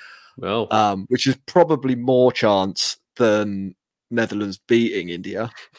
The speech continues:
Speaker 2: Um, <laughs> so, so that's the, that's the angle. It would be the mother of all giant killings, though, if they were to
Speaker 1: It
Speaker 2: do
Speaker 1: would.
Speaker 2: something
Speaker 1: It
Speaker 2: special,
Speaker 1: would.
Speaker 2: wouldn't it? Yeah.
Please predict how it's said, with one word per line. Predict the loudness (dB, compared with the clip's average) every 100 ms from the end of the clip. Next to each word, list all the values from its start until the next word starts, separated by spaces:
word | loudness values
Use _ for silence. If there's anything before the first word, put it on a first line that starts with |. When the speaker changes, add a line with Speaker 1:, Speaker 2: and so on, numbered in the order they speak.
| _ _ -8 -4
Speaker 2:
Um, | -2 0 2 0 -2 -6
<laughs> | 0
so, | 2 6 6 6 6 2 2 -4 _ _ -20 _
so | -14 -12 2 4 4 0 -16 -16 -16 -6 4
that's | 4 4 2
the, | 4 4 4 -4 -16 -14 0
that's | 2 2 2
the | 6
angle. | 6 6 4 4
It | 4
would | 4
be | 0
the |
mother | 2 2 2
of | 0
all | -2
giant | -2 2 2 0
killings, | -8 -12 -8
though, | -6 -6
if | -4
they | -4
were | -2 -2
to | 0
Speaker 1:
It | 2
Speaker 2:
do |
Speaker 1:
would. | 2
Speaker 2:
something | 0 -6
Speaker 1:
It | -14
Speaker 2:
special, | -10 -6 -2
Speaker 1:
would. | -2
Speaker 2:
wouldn't | -4 -8
it? | -10 _ -16
Yeah. | -14